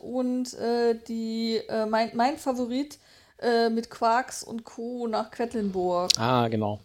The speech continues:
Speaker 2: Ja, das, das gucken, gucken wir uns heute nicht an. Allerdings hab ich das hier schon liegen als Geschenk für die Kids. Das heißt, das werden wir auf jeden Fall nochmal spielen und dann können wir auch darüber uns unterhalten.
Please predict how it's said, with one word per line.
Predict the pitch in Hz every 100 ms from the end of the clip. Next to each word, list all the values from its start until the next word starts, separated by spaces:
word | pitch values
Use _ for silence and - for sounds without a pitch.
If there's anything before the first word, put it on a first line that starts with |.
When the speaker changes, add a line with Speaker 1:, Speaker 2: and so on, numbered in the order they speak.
| -
Speaker 2:
Ja, | 107
das, | 120 -
das | 151 -
gucken, | - 160 143
gucken | 139 - 151
wir |
uns | 139
heute | 139 131
nicht | 151 -
an. | 196 220 - - - - _ _ _
Allerdings | 143 160 180 190 - -
hab | -
ich | -
das | 156
hier | -
schon | 160 143
liegen | 135 170 185 180
als | 156 -
Geschenk | - 139 135 -
für | - - 120
die | 117
Kids. | - 175 -
Das | -
heißt, | 127 -
das | 120
werden | 135 135
wir |
auf | 123
jeden | 143 139
Fall | 135
nochmal | 127 123
spielen | - 143 139 135
und | 123
dann | 120 120
können | 120 113
wir | 113
auch | 113 -
darüber | 110 110 113
uns | 107 -
unterhalten. | 107 104 101